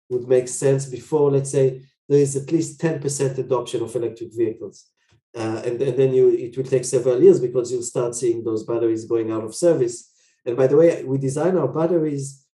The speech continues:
uh, for much longer life. We are currently hitting seventeen hundred cycles of consecutive, consecutive extreme fast charging cycles, which is like, uh, almost two X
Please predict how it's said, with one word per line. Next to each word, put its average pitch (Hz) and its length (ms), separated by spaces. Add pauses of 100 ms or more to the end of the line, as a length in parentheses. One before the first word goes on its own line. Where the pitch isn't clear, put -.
(160)
uh, 127 120
for 127 200
much 143 280
longer 143 360
life. 123 460 (180)
We 123 140
are 120 80
currently 131 360
hitting 135 280
seventeen 131 560
hundred 117 400
cycles 151 580 (280)
of - 180
consecutive, 135 720
consecutive 135 800 (100)
extreme 135 360
fast 127 280
charging 120 320
cycles, 160 480 (340)
which 143 180
is 151 160
like, 135 220
uh, 127 160
almost 156 400
two 160 160
X - 420